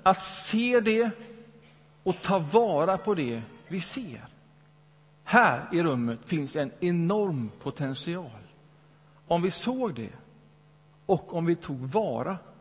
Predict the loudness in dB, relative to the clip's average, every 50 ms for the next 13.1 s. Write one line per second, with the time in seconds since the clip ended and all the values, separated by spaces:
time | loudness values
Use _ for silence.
0 | -20 -20 _ -20 -20 _ _ _ _ _ -6 -6 -4 -4 -4 -6 -8 -10 -12 -16
1 | -20 -20 -20 -20 -20 -20 -20 -20 _ _ _ _ -20 _ _ _ -20 -20 -20 -20
2 | _ -20 -20 -20 -20 -20 -20 _ _ _ _ _ _ -20 -20 -20 -20 -20 -20 -20
3 | -20 -20 -20 -20 -20 -20 -20 -20 -20 -20 _ _ _ _ _ -20 -20 -20 -20 -20
4 | -20 -20 -20 -20 -20 _ -20 -20 _ _ _ _ _ _ _ _ -20 -20 -20 _
5 | _ 6 6 6 8 8 6 4 6 4 2 4 4 2 4 4 4 4 6 6
6 | 4 2 0 2 2 4 4 4 4 2 2 2 2 2 2 4 2 2 4 4
7 | 4 4 4 2 2 2 0 0 2 2 0 0 -2 -2 0 0 0 0 -2 -4
8 | -10 -12 -16 -18 -18 -20 -20 -20 -20 -20 -20 -8 0 0 2 2 0 -2 -2 0
9 | 2 4 4 6 6 6 4 4 4 2 0 0 0 0 2 2 2 0 0 -4
10 | -4 -2 0 0 0 -2 -6 -16 -20 -20 -20 -20 -10 -4 -2 0 2 4 4 4
11 | 4 4 2 0 0 0 -2 0 2 2 2 2 2 2 0 -2 -4 -8 -12 -16
12 | -20 -20 -20 -10 -2 2 2 4 4 4 2 2 0 -2 -2 -2 -4 -8 -10 -10
13 | -14 -18